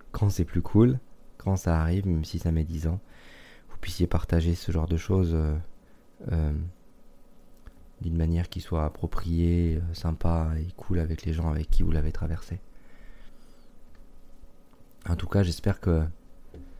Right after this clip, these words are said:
que ce podcast, euh, du jour vous apportera. Si vous avez besoin d'être, euh, d'être accompagné, c'est avec plaisir que je vous accompagne, thierry sudan point com. Et sinon, je vous invite à écouter les podcasts que j'ai faits, et je vous invite début juin,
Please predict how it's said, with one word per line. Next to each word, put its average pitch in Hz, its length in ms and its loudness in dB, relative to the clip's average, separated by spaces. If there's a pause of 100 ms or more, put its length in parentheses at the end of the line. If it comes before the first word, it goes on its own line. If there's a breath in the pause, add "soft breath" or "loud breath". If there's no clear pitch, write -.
(880 loud breath)
que 92 160 4
ce 85 160 0
podcast, - 560 0
euh, 82 160 6 (220)
du 90 140 4
jour 98 180 6
vous 92 180 2
apportera. 92 540 2
Si - 140 -2
vous 90 120 2
avez 87 120 6
besoin 90 260 4
d'être, 90 280 2
euh, 82 200 2 (180)
d'être 85 180 -2
accompagné, 87 380 0
c'est - 140 -6
avec - 180 -8
plaisir 98 480 2
que 90 140 -4
je 87 60 -4
vous 87 120 -2
accompagne, 90 540 -2
thierry 85 260 -2
sudan 87 260 -2
point 82 160 -4
com. 90 240 -2 (720 loud breath)
Et 87 60 -2
sinon, 95 300 2
je 90 80 0
vous 87 100 2
invite 87 260 2
à 87 40 2
écouter - 280 -2
les 87 100 0
podcasts - 540 0
que 90 140 -4
j'ai 82 100 -2
faits, 98 480 2
et 98 120 0
je 87 100 -2
vous 87 120 0
invite 87 260 0
début 98 240 2
juin, 98 340 2